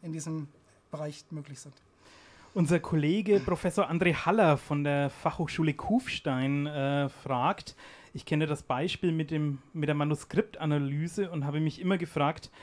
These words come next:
Speaker 2: kann das nicht dazu führen, dass Autoren dann algorithmusgerecht schreiben, beziehungsweise Schulungen in diesem Bereich boomen?
Speaker 1: Ja, das ist eine sehr, sehr interessante Frage und ich habe es, glaube ich, vorhin schon angedeutet. Ich glaube, dass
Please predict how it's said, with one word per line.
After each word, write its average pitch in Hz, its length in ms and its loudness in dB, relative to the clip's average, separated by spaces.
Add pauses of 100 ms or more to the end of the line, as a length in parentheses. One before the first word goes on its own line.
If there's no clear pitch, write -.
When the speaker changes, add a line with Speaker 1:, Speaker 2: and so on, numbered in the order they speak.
(200)
Speaker 2:
kann 156 160 -2
das 160 160 -2
nicht 175 300 0
dazu 180 240 -2
führen, 165 380 -2
dass 175 160 -6
Autoren 151 500 -2
dann 165 160 -2
algorithmusgerecht 165 1080 -2
schreiben, 160 520 -2
beziehungsweise 151 560 -4
Schulungen 180 500 -2
in 165 120 -8
diesem 143 200 -6
Bereich 127 300 -4
boomen? 156 460 -4 (380)
Speaker 1:
Ja, 185 160 -6 (540)
das 185 140 -2
ist 190 60 -2
eine 190 80 -2
sehr, 190 140 0
sehr 202 100 2
interessante 185 440 -2
Frage 170 300 0
und 190 60 -2
ich 180 100 -4
habe 202 100 2
es, - 260 -8
glaube 208 200 4
ich, - 40 -6
vorhin 233 200 2
schon 214 100 -6
angedeutet. 196 460 2
Ich 185 80 -8
glaube, 208 320 4
dass 202 240 2